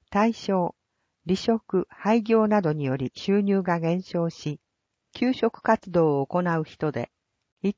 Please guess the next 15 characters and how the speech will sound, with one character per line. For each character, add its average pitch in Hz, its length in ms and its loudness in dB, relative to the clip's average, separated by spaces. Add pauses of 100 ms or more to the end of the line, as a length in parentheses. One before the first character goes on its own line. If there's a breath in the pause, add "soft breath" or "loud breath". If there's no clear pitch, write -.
定 220 180 4
の 208 120 2
要 233 220 4
件 226 260 0
に 143 120 -4
該 165 240 0
当 165 220 -2
す - 160 -10
る 131 120 -4
人。 - 340 -10 (960)
問 220 220 0
い 208 80 0
合 190 60 0
わ 180 160 -2
せ、 - 280 -4